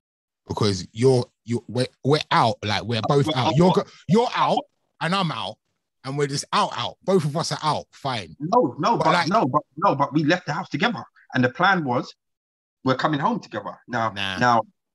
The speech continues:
Speaker 2: now she's changed it halfway to go and do something with her brethren.
Speaker 1: You're moving the goalposts.
Speaker 2: How?
Speaker 1: Because there's a
Speaker 2: What's
Speaker 1: reason.
Speaker 2: the difference between her leaving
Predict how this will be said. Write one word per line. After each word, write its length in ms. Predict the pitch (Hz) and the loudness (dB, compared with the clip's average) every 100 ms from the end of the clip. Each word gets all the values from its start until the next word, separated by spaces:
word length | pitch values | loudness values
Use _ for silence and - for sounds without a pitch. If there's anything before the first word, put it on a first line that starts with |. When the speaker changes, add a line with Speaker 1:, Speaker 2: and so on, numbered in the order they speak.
| _ | _
Speaker 2:
now 300 | 117 127 117 - | 2 4 2 0
she's 260 | - 190 | -2 -2
changed 400 | - 208 240 185 | 0 2 2 0
it 80 | - | -2
halfway 480 | - 165 - 381 285 | 0 0 0 -4 -6
to 100 | - | -8
go 120 | - - | -8 -8
and 100 | 262 | -10
do 80 | - | -12
something 260 | - 156 - | -6 -6 -6
with 60 | 131 | -6
her 60 | 123 | -2
brethren. 400 | 180 214 - - - - - _ _ _ _ _ | 0 0 -4 -18 -18 -20 -20 _ _ _ _ _
Speaker 1:
You're 140 | 107 | -2
moving 260 | 120 120 107 | 0 2 0
the 80 | 98 | -2
goalposts. 640 | 110 104 95 82 - - _ _ _ | -4 -4 -6 -8 -12 -20 _ _ _
Speaker 2:
How? 480 | - 247 359 233 - _ _ _ _ _ | -2 0 2 -2 -8 _ _ _ _ _
Speaker 1:
Because 600 | 113 135 117 110 87 - _ _ _ _ | -4 0 0 -2 -6 -14 _ _ _ _
there's 140 | 127 | 0
a 60 | 131 | 6
Speaker 2:
What's 120 | 220 | 8
Speaker 1:
reason. 200 | 190 156 | 8 6
Speaker 2:
the 100 | 208 | 4
difference 260 | - 220 175 | 0 -6 -12
between 300 | 196 202 202 | -16 -8 -6
her 240 | 170 226 220 | -2 -2 -2
leaving 640 | 190 240 254 190 180 175 | 2 4 4 2 0 -2